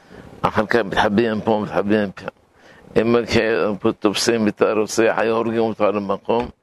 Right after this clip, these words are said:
הנה, חוסכים הרבה צרות. חוסכים את הפרנס-, הפרנסה שלו, חוסכים את המזון שלו, חוסכים את ה-, את ה-,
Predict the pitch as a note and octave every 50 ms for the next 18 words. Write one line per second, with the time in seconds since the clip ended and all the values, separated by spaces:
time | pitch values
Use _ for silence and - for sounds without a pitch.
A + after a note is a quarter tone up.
0 | _ _ _ - - _ _ _ _ - - A2+ A#2 - - A2+ A#2 A2 - -
1 | B2 B2 B2 B2 A#2 A#2 B2+ A#2+ - - - - - - - - - _ _ _
2 | _ _ _ - - - - - - A#2+ A2 - - - A2+ A#2 A#2 A#2 A#2 G#2+
3 | - B2+ G2 F#2+ - G#2+ G2+ A2 F2+ - - - G2 G2+ D2+ E2 - - A2 G#2+
4 | G#2+ G2+ - A2+ G#2+ A2 - - G#2+ - - - - _ _ _ _ _ - -
5 | - _ _ _ - - - - A2 A#2 G#2+ A2+ A#2 G#2 - B2+ G#2+ A#2 A#2+ A2+
6 | F#2+ G2+ A2+ A#2 G#2+ - A2 G2+ G2+ G2 F#2+ - - _ _ _ - - - -
7 | - - - G2 A2 G#2+ - - B2+ A#2+ B2 B2 B2+ B2 G2+ - A#2+ G#2 G#2+ A#2
8 | G#2+ - _ _ _ _ _ _ _ - - G#2+ F#2 A2 A#2 G#2+ A2 A2 G#2 G#2
9 | G2+